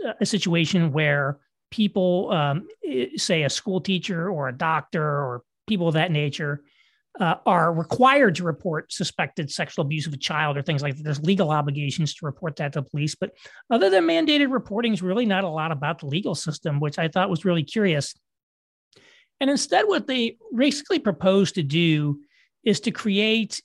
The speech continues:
a, an, uh, administrative entity, I believe they call it, that would be functionally similar to these Title nine, um, entities that exist on,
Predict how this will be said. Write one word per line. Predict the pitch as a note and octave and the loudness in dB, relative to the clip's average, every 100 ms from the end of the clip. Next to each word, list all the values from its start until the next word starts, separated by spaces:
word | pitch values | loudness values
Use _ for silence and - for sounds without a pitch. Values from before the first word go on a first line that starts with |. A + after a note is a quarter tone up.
| _ | _
a, | F3 D#3 D#3 D#3 D#3 D#3 D#3+ | 0 2 2 0 -2 -4 -4
an, | D3+ D3+ D#3 - _ _ _ - | -2 -2 -2 -4 _ _ _ -12
uh, | F#3 - - | -10 -10 0
administrative | G3 F3+ C4 C4 - G#3 G3 F#3 | 2 6 6 4 2 4 4 4
entity, | F#3+ F3+ F3 - E3 D3 D3+ _ | 2 0 0 -4 -4 -4 -8 _
I | D#3+ | -6
believe | D3+ D3+ | -2 -2
they | D3 | -2
call | C#3+ D#3+ D3 | 0 0 2
it, | D3+ - - _ _ _ _ - | -2 -6 -20 _ _ _ _ -8
that | B3+ G3+ G#3 - | 0 2 2 2
would | C4+ | 2
be | B3 C#4+ | 4 2
functionally | - F#4+ G#4 - D#4+ D4+ B3+ | 2 -2 0 0 0 0 0
similar | - A3 G#3+ A3 G#3+ G#3 | -2 -2 0 0 -2 -4
to | - G#3 F#3+ F#3+ F#3+ F#3+ | -6 -4 -2 -2 -2 -4
these | D#3+ E3+ E3 | -4 -4 -4
Title | - - A3+ A3 F#3+ | -8 -4 0 2 4
nine, | D#3 D#3 E3+ F3 E3+ D#3+ D3 _ _ _ _ _ | 4 4 4 4 4 2 -2 _ _ _ _ _
um, | F#3 D3 C#3+ - | -2 0 -2 -4
entities | G#3+ E3 E3+ D3 D#3 D3+ - | -4 -4 -4 -4 -4 -4 -6
that | E3 | -6
exist | D#3 C3+ D#3 D3+ - - | -4 -2 0 0 -4 -8
on, | G#3+ D3+ C#3 C3+ C3+ | -2 2 2 2 -2